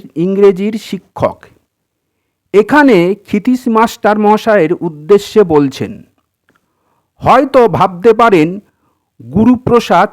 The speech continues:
কি জানে?" রিকু হয়তো মনে মনে ভাবে যে, "আমার মতো গান কজন জানে?" এখানের কেউ এমন গান জানে না। আমি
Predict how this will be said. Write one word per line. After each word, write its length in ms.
কি 120
জানে?" 300
রিকু 440
হয়তো 500
মনে 300
মনে 320
ভাবে 340
যে, 280
"আমার 500
মতো 300
গান 340
কজন 440
জানে?" 320
এখানের 640
কেউ 580
এমন 480
গান 300
জানে 320
না। 220
আমি 580